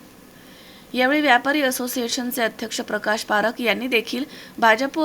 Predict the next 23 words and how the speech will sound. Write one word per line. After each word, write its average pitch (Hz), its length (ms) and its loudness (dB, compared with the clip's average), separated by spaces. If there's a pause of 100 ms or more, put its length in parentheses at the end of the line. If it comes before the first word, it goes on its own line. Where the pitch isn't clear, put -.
(240)
केंद्र 233 380 -2
शासन 208 500 0 (500)
या 233 120 6
अपेक्षा 240 360 0
लवकरच 294 580 2
पूर्ण 254 320 -4
करेल, 214 320 -2
असं 208 200 -4
आश्वासित 208 580 -4
केलंय. 254 220 2 (380)
विविध 262 260 2
विद्यार्थ्यांना 247 720 0
खेळ 247 280 -2
आणि 226 220 -2
इतर 269 240 -4
बाबतीमध्ये 233 540 -2 (360)
नैपुण्य 294 680 0 (1120)
सन्मानचिन्ह 247 720 0
देऊन 233 380 0
त्यांना 208 280 -6
गौरवण्यात 208 500 -4
आलंय. 185 160 -2 (1040)
मुख्याधिकारी 208 600 0